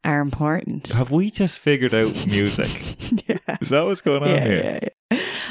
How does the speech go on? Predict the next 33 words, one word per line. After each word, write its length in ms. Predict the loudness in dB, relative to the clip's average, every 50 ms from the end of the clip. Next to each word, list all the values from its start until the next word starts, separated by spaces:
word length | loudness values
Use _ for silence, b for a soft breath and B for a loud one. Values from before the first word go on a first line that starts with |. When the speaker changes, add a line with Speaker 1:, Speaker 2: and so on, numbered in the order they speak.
| -8 B
Speaker 1:
Oh, 160 | 2 4 4 4
I 100 | 4 4
can't 240 | 4 2 2 2 2
wait 200 | 2 2 2 0
till 140 | 0 2 4
we 120 | 4 4
form 340 | 4 2 0 0 2 2 2
our 140 | 2 2 2
own 380 | 2 2 0 -2 -2 -4 -6 -6 -4
drum 300 | -2 0 0 0 0 0
band. 280 | -2 -2 -2 -2 -2 -2
Speaker 2:
Same. 540 | -2 0 0 2 2 4 4 2 2 0 0
We're 160 | 0 2 2
gonna 140 | 2 2 0
be 60 | 2
the 80 | 0 2
best 180 | 0 0 2 4
Speaker 1:
Well, 80 | 4 6
Speaker 2:
drummers. 160 | 6 6 6
Speaker 1:
we'll 40 | 6
be 120 | 4 4
a 60 | 4
drum 240 | 4 4 2 4 4
line. 400 | 4 4 4 2 0 -2 -4 -8 _ _ _ _ _ _ _ _ -6
Speaker 2:
So 120 | 0 0 2
it'll 60 | 2
be 80 | 2 0
a 40 |
two-person 500 | 0 0 0 0 2 2 2 0 0 -2 -2
drum 220 | 0 2 2 2
line. 260 | 2 2 2 0 -2 -2 2
Speaker 1:
Yeah. 360 | 2 4 4 4 4 2 0 -4 _ _ _ _ _ -20 -20 _ _ -4
Mm, 360 | 0 2 4 4 4 4 2